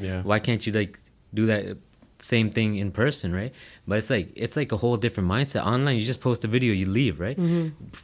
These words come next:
Speaker 2: In person, you gotta, like, perform for, like, forty minutes or how-, however long somebody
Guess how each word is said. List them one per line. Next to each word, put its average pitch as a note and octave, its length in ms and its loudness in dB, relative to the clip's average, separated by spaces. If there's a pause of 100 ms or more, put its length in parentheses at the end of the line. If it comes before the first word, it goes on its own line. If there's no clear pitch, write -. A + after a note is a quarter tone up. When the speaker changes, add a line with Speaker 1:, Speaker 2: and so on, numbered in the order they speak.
(180)
Speaker 2:
In A#2 140 -2
person, C#3+ 340 4
you A2+ 80 4
gotta, C#3+ 180 4
like, A2 220 2
perform A#2 640 2
for, A2 160 0
like, G2 140 0
forty A2+ 280 2
minutes G#2+ 380 0
or G2+ 220 0
how-, G#2+ 240 2
however A2 280 -2
long G#2+ 240 0
somebody G2+ 380 -4